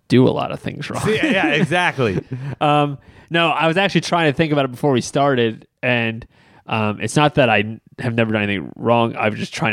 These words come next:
Speaker 1: to think of, like, a really good example of one.
Speaker 2: Mm-hmm.
Speaker 1: Um, and my wife probably has a list of them, of things that I've done wrong.
Speaker 2: <laughs> Yeah.
Speaker 1: Um, there's times where I'm just like, I don't know. Well, I'll say this about myself,
Speaker 2: Oh, my
Speaker 1: and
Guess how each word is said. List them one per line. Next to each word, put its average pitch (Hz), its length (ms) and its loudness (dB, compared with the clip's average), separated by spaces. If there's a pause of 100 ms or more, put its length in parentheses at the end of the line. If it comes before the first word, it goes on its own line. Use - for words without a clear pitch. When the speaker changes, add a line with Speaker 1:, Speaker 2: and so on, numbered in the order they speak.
Speaker 1:
to - 40 -
think 113 240 -4
of, 123 120 -6
like, 104 220 -6
a 113 100 -4
really 107 380 2
good 104 160 0
example 120 600 0
of 101 140 -4
one. 101 540 -4
Speaker 2:
Mm-hmm. 95 460 -4
Speaker 1:
Um, 104 520 -2 (160)
and 107 420 -8 (260)
my 110 140 -2
wife 139 420 0
probably 110 300 -2
has 107 160 -4
a 104 80 -8
list 113 480 -2 (140)
of 110 160 -6
them, 98 320 -8 (160)
of - 160 -6
things 123 240 -2
that 107 80 0
I've 104 140 0
done 104 140 -2
wrong. 110 280 0
Speaker 2:
<laughs> - 20 0
Yeah. 123 220 0 (480)
Speaker 1:
Um, 107 360 -2
there's 117 220 0
times 127 260 0
where 113 120 0
I'm 101 100 -4
just - 160 -10
like, 98 340 -6 (760)
I 190 80 4
don't 165 260 0
know. 160 100 -8
Well, 190 300 0 (1080)
I'll 175 80 2
say 220 140 0
this 175 160 0
about 139 180 2
myself, 110 440 -2
Speaker 2:
Oh, 85 100 0
my 73 80 -8
Speaker 1:
and - 0 -